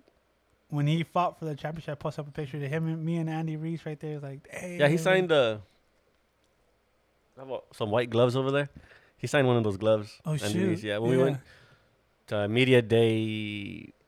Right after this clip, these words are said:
Speaker 2: in Fresno somewhere, tiny little spot, bro, and nobody was there. Just, that's when Jaime got, you know, his number, and
Speaker 1: Uh-huh.
Speaker 2: became friends and stuff, and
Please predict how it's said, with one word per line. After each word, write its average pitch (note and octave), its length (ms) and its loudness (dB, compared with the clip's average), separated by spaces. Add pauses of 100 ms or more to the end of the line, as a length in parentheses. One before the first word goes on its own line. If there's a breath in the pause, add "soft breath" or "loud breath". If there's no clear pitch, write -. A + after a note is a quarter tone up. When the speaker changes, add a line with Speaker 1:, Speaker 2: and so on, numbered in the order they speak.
(360)
Speaker 2:
in G2 100 -6
Fresno B2 340 4
somewhere, A2+ 320 -2
tiny D#3 240 2
little C#3+ 260 2
spot, C3 400 2
bro, A#2+ 240 -4
and F#2+ 200 -8 (640)
nobody B2+ 300 0
was C3 100 4
there. D3+ 140 2
Just, C#3 160 -8
that's B2+ 180 0
when B2+ 180 2
Jaime B2+ 260 0
got, A#2+ 280 0 (200)
you A2+ 80 -4
know, G#2 220 -6 (120)
his G#2+ 200 -10
number, A#2 300 0
and A2 240 -6
Speaker 1:
Uh-huh. D#3 260 2
Speaker 2:
became A#2+ 140 0
friends A#2+ 280 0
and A#2+ 140 -2
stuff, B2+ 340 0
and G#2 160 -10